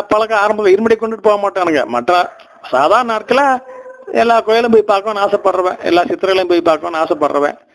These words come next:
சின்ன வயசுல. அப்படிங்கும்போது அம்மா அவன்கிட்ட கேட்குறேன், "அண்டே, உனக்கு ஒன்றும் வேலை ஒன்றும் இல்லை?" "இல்லை." "அம்மா, ஒன்றும் இல்லைங்க." "சரி, உட்கார்ற அப்படி, நான் கதை சொல்றேன்" அப்படின்னாங்க. அவன் அம்மாவுடைய அந்த அருள் கூடத்துக்குள்ள உட்காந்துட்டானுங்க. அம்மா பாத பூஜையை ஏத்துக்கிட்டே மற்ற பக்தர்கள்ட்ட இவங்க கதை பேசுறாங்க.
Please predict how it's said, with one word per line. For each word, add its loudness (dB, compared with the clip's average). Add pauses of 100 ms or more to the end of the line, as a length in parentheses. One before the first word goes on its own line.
(200)
சின்ன 2
வயசுல. 0 (1200)
அப்படிங்கும்போது 2
அம்மா 0
அவன்கிட்ட 0
கேட்குறேன், 0
"அண்டே, 0
உனக்கு 2
ஒன்றும் 0
வேலை 2
ஒன்றும் -2
இல்லை?" 2
"இல்லை." -2
"அம்மா, 0
ஒன்றும் -4
இல்லைங்க." -14 (240)
"சரி, 0
உட்கார்ற 0
அப்படி, -10 (120)
நான் -2
கதை -2
சொல்றேன்" -2
அப்படின்னாங்க. -4 (600)
அவன் 0
அம்மாவுடைய 0 (720)
அந்த -6
அருள் 2
கூடத்துக்குள்ள 0
உட்காந்துட்டானுங்க. -4 (160)
அம்மா 0
பாத 0
பூஜையை 2
ஏத்துக்கிட்டே -2
மற்ற -4
பக்தர்கள்ட்ட -4
இவங்க 0
கதை 0
பேசுறாங்க. -4